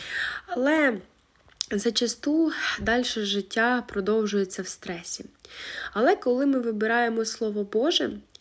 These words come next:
то Бог, Він піклується про кожного з нас, будь то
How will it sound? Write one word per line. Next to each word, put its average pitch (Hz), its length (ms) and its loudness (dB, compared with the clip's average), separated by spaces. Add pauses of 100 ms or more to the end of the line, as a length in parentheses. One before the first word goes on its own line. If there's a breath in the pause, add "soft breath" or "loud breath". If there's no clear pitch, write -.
(140)
то 214 200 2
Бог, 254 340 0
Він 220 180 -2
піклується 226 580 0
про 208 200 -6
кожного 208 560 -2
з 202 120 -8
нас, 185 420 -4 (500 loud breath)
будь 214 340 0
то 180 640 -2